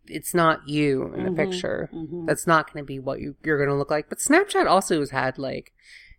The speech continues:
Speaker 1: cutesy anime filters. I think
Speaker 2: Right.
Speaker 1: there's other fil-, I've seen people post filters with, like, the big anime eyes and
Speaker 2: Oh,
Speaker 1: stuff.
Speaker 2: yeah, and, yeah.
Speaker 1: It's also gonna make you look like a dog with a dog nose and dog ears
Speaker 2: Mm-hmm.
Speaker 1: and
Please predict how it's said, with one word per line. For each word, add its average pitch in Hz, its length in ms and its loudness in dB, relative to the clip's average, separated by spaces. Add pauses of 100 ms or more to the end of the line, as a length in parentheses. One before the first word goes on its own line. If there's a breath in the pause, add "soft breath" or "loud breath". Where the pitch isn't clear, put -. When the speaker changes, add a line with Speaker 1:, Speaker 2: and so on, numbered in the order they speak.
(120)
Speaker 1:
cutesy 147 520 -4
anime 131 380 -2
filters. - 600 -10
I - 40 -6
think 240 160 4
Speaker 2:
Right. 220 40 6
Speaker 1:
there's 220 160 4
other 156 240 4
fil-, 143 260 2
I've 180 140 4
seen 233 200 2
people 156 240 2
post 131 300 -2
filters 123 360 -4
with, 123 140 -8
like, 131 180 -4
the 131 80 -8
big 123 200 -4
anime 120 440 -4
eyes 127 420 -10
and 139 100 -6
Speaker 2:
Oh, 466 80 -2
Speaker 1:
stuff. 139 320 2
Speaker 2:
yeah, 220 100 -6
and, 254 300 2 (520)
yeah. 381 160 -2 (360 soft breath)
Speaker 1:
It's - 100 -4
also 415 180 10
gonna 294 140 10
make 233 160 6
you 233 80 2
look 214 140 2
like 190 120 4
a 143 160 0
dog 151 400 6
with 143 140 -4
a 139 40 0
dog 160 380 6
nose 131 380 0
and 135 100 -4
dog 131 320 4
ears - 500 -4
Speaker 2:
Mm-hmm. 220 340 0
Speaker 1:
and 147 460 4